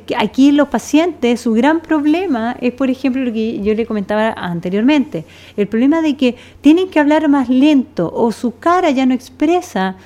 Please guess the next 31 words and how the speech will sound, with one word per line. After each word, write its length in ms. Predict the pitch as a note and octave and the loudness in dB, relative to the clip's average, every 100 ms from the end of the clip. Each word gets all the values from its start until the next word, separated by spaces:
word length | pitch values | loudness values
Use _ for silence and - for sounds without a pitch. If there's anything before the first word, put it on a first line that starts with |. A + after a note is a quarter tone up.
| - - - | -20 -20 0
todas 340 | B3 C4 C4 | 4 6 4
las 140 | C4 A#3+ | 2 0
emociones 540 | A3+ G#3 - E4 F4 | 0 -2 -2 -2 -2
que 100 | - | -4
puede, 300 | A3+ A3 A#3 A3+ | -4 -2 0 -2
que 140 | - A3 | -2 0
puede 180 | B3+ B3+ | 2 0
expresar 320 | B3 A#3 B3+ | -2 -4 -2
una 140 | B3 | -2
persona 480 | G#3+ A3+ A#3 A#3+ - - - | -4 -4 -2 -2 -4 -8 -8
que 140 | G3+ | -2
no 140 | G3+ G3 | -2 0
tiene 260 | C#4+ E4 | 0 2
esta 220 | D4 C4 G#3 | 2 2 -2
dificultad, 580 | G#3 F#3+ F#3 F#3+ F#3 - - - | -2 -4 -6 -6 -8 -10 -20 -6
porque 260 | - G#3+ B3 | -2 0 2
la 80 | A#3 | 2
musculatura 500 | A3 B3+ A#3 D4+ D#4+ | 2 -2 0 0 2
no 160 | D#4+ | 2
se 140 | D#4 C#4+ | 0 0
mueve. 420 | C4+ D4 F#3 D#3+ - - - - - | 2 2 0 -6 -12 -20 -20 -20 -10
Entonces, 540 | G3+ F#3+ B3+ B3 E4 D#4+ - - - - A3 | -8 -4 -6 -2 -2 -2 -8 -20 -20 -10 -6
eh, 160 | G3+ | -4
n-, 360 | A3 A#3 A#3+ - - | 0 0 0 -6 -6
habla 540 | D4+ E4+ E4 C4+ A3 A#3 | -2 0 2 2 2 2
mucho 360 | C#4 E4+ - | 2 0 -2
más 200 | E4 D4+ | -4 0
lento, 400 | C#4 C#4+ D#4+ F4 - | 0 0 0 -4 0
pero 280 | G4 G#4 G4+ | 0 0 -2
puede 300 | C4+ C#4+ D#4 | -2 0 0
hablar. 480 | C4+ D#4 C#4+ D#3 | -2 -2 -2 -4